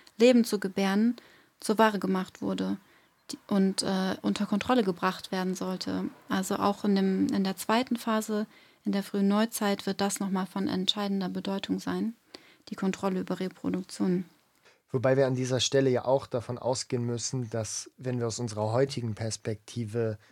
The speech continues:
Speaker 2: davon sprechen, dass die erste Unterdrückung in der Geschichte die Unterdrückung der Frauen war, dass wir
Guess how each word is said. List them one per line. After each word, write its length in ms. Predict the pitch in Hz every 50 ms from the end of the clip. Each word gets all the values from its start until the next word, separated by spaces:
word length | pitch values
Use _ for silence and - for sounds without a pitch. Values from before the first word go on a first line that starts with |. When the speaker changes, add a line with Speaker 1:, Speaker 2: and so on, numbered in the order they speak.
| _ _
Speaker 2:
davon 280 | - 113 - 113 117 110
sprechen, 600 | - - - - 123 110 - - 123 120 113 110 _ _ _ _ _ _
dass 320 | - 120 117 110 - - -
die 160 | - 117 -
erste 340 | - 117 131 131 - - 139
Unterdrückung 680 | 123 117 110 117 113 - - 131 120 - 131 127 120
in 100 | 117 113
der 100 | 117 113
Geschichte 720 | 107 113 - - 127 113 - - - 123 117 113 110 - - - -
die 60 | 120
Unterdrückung 600 | 110 110 110 117 113 117 107 123 110 - 117 117
der 100 | 110 104
Frauen 440 | - - - 117 127 127 120 110 101
war, 260 | 101 104 113 123 117 _ _ _ _ _ _ _ _ _ _ _ _ _ _ _ _ _ _ _ _ _ _ _ _ _ -
dass 280 | - 127 117 107 - -
wir 440 | 120 120 120 120 117 117 113 110